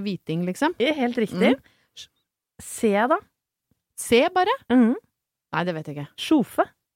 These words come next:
Speaker 1: Sjofe? Men hva betyr
Speaker 2: Mhm.
Speaker 1: sjofe?
Speaker 2: Jo, men det betyr å se. Altså, sjofe stjerner, da ser du på stjernene.
Speaker 1: Åh.
Speaker 2: Er ikke det litt fint?
Speaker 1: Sjofe stjerner.
Speaker 2: Tisjar, da?
Speaker 1: Tisjar? Det vet jeg ikke.
Speaker 2: Er du en, hvis du er
Speaker 1: Er,
Speaker 2: en
Speaker 1: er
Speaker 2: Tisjar!
Speaker 1: Tyster?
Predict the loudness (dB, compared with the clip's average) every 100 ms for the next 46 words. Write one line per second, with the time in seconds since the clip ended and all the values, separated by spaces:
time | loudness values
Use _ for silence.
0 | -2 0 0 -2 0 0 2 2 4 6
1 | 6 4 0 -2 -6 -10 _ -6 -2 0
2 | 2 0 2 0 0 0 0 -2 -4 0
3 | 2 2 0 -2 0 0 0 2 0 2
4 | 0 -2 -2 -2 -2 -8 -10 _ -12 -12
5 | -14 -20 -20 -20 -10 -6 -2 2 2 2
6 | -2 -4 -4 -12 -18 -14 -8 -8 -8 -12
7 | -12 -10 -10 -12 -20 -20 _ _ -2 -2
8 | 0 2 2 0 -6 _ _ _ -14 -10
9 | -8 -4 -4 -4 -8 -10 -10 -6 -4 -4
10 | -4 -4 -4 -6 -4 0 0 0 -4 -6
11 | -10 -20 -14 -4 -2 0 -2 -4 -8 _
12 | -18 -18 _ _ _ -2 0 2 0 0
13 | -6 _ _ _ _ -16 -6 -6 -4 -4